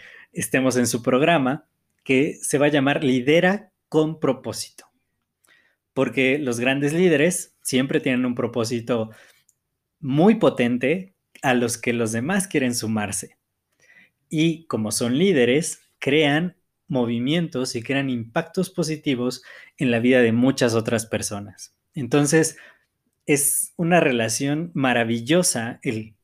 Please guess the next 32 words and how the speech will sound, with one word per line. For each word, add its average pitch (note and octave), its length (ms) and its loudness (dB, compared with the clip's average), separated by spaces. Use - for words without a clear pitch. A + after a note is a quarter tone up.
tener C3+ 320 0
un G3 80 -2
propósito C#3 600 -2
claro, C#3 600 0
pero B2 240 2
usarlo A#2 720 0
también B2+ 440 -4
para A2+ 280 -4
poder C#3 400 0
liderar A2+ 580 -2
a A2 140 -4
otros. - 600 -10
Entonces, C3+ 520 -2
es C#3 180 0
muy G3 220 2
importante A#2 800 -2
que A#2+ 120 -8
nosotros C#3 640 -4
tengamos C#3+ 440 2
en C#3 140 0
cuenta C3+ 380 -2
esto. E3+ 380 -4
Si - 200 -2
aún E3 220 0
no A3 60 6
encontramos B2+ 520 2
nuestro A2+ 300 -2
propósito A2+ 520 -6
de G2 100 -6
vida, G2+ 400 -8
hay B2+ 200 2
bastantes, D#3 840 2